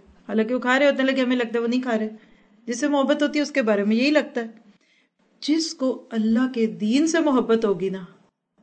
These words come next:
वो कभी नहीं सोचेगा। वो छोटी-छोटी जमा तफरीकों में नहीं आता,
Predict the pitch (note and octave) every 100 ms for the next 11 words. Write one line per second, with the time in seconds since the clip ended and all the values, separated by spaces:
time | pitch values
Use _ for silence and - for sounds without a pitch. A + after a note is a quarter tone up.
0 | G#3+ A3 F#3+ F#3 F3 F3+ - A3+ G#3+ -
1 | - _ _ _ _ _ _ _ _ _
2 | A3 A3+ A#3 - A#3 A3+ G#3 A3+ A3 -
3 | G#3 G#3 G3+ G3+ G3 F3+ A3